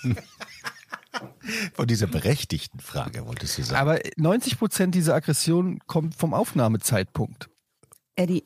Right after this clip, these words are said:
Speaker 3: auf einer
Speaker 1: Ze-
Speaker 3: Skala von eins bis zehn, das machen ja die Verhaltenspsychologen immer, ne?
Speaker 2: Ja.
Speaker 3: Wie genervt bist du, wenn eins so gut wie nicht genervt ist und zehn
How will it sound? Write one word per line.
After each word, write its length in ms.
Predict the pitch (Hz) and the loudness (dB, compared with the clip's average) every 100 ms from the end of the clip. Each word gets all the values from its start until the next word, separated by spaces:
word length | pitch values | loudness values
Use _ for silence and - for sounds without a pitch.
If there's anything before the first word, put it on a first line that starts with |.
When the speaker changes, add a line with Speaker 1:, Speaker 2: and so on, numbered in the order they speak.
| - | -2
Speaker 3:
auf 180 | 165 170 | -2 2
einer 100 | 190 | 2
Speaker 1:
Ze- 60 | 117 | 0
Speaker 3:
Skala 380 | - 165 175 180 | 0 2 2 0
von 240 | 175 165 - | 0 -2 0
eins 320 | 175 190 - | 0 0 0
bis 220 | 170 - | -4 -4
zehn, 400 | - - 175 139 | -10 -2 0 0
das 180 | 135 - | -4 -4
machen 220 | 170 180 | -2 0
ja 120 | 160 | -2
die 120 | 160 | -2
Verhaltenspsychologen 1160 | 160 180 175 208 190 147 - - 165 151 151 151 147 | -4 -4 -2 -4 -2 -6 -8 -14 -6 -6 -4 -4 -4
immer, 220 | 147 143 | -4 -2
ne? 140 | 165 - - - - | -6 -8 -20 -14 0
Speaker 2:
Ja. 220 | 120 113 | 2 2
Speaker 3:
Wie 240 | 196 262 | 2 0
genervt 460 | 254 196 185 196 - | 0 0 0 0 -4
bist 220 | 165 - | -8 -6
du, 100 | 160 | -4
wenn 240 | 156 156 | -2 -4
eins 580 | - 160 202 226 - - _ _ _ _ _ _ | -4 -2 0 -2 -4 -12 _ _ _ _ _ _
so 260 | 165 160 | -2 -2
gut 240 | 165 202 - | -2 -4 -2
wie 80 | 180 | 0
nicht 280 | 175 180 | 0 -2
genervt 480 | - 170 175 175 - | -6 -2 0 -2 -4
ist 160 | 175 - | -8 -4
und 160 | 175 | -4
zehn 280 | - - 190 | -2 -2 -2